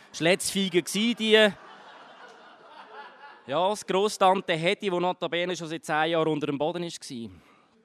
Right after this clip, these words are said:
Ja, Beatrice hat gedacht, das Chiffre-Pseudonym würde die Falschen abschrecken und die Richtigen, also der Richtige anlocken, so wie, so wie ein Kuhfladen die Flüge, nein, also nein, nein, so wie ein, ein Flügelfänger, ein Sommervogel oder so.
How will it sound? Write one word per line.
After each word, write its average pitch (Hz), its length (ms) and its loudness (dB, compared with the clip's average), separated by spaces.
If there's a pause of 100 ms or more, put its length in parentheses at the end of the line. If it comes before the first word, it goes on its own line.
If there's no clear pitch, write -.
(1000)
Ja, 180 140 2
Beatrice 180 560 0
hat - 100 -8
gedacht, 170 320 -4
das 156 160 -6
Chiffre-Pseudonym 170 1120 -4
würde 156 160 -4
die 143 100 -10
Falschen 160 420 -2
abschrecken 151 600 -8
und 143 160 -10
die 143 80 -2
Richtigen, 147 560 -4 (100)
also 135 220 -6
der 151 160 6
Richtige 147 520 -2
anlocken, 117 600 -6
so 120 160 -8
wie, 113 240 -6 (420)
so 120 200 -10
wie 120 160 -6
ein 113 100 -8
Kuhfladen 131 580 -8
die - 80 -20
Flüge, 135 520 -4 (120)
nein, 143 200 -10
also 139 180 -6
nein, 151 300 0
nein, 151 180 -4
so 151 160 -10
wie 139 80 -8
ein, 127 160 -6
ein 135 140 -12
Flügelfänger, 143 580 -4
ein 135 100 -4
Sommervogel 147 640 -2
oder 92 160 -14
so. 92 220 -14